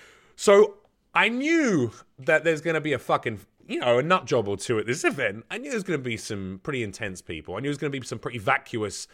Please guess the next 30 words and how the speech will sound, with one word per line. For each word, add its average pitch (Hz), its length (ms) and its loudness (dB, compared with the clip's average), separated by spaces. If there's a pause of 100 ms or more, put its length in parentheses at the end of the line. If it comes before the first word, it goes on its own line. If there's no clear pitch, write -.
(160)
shallow 139 560 0
people 101 300 -6
who 101 60 -2
were 101 60 -2
just 101 200 -10
interested 101 260 -12
in 95 220 -8 (300)
being 107 220 -4
seen 120 680 -2 (400)
and 92 100 -10
appreciated 127 720 -2
and 92 100 -6
adored. 104 560 0 (1400)
But - 280 0 (380)
Jesus 131 1120 -2 (500)
Christe, 110 720 -2 (260)
it 156 220 -2
was 143 340 2 (100)
fucking 143 720 -4
nuts. 101 260 -4
First 202 220 4
of 156 60 2
all, 135 80 2
I, 143 60 2
we, 151 300 -4
I 196 140 -4
arrived 208 280 4
at 127 60 -4
the 98 60 -8
venue. 73 340 -6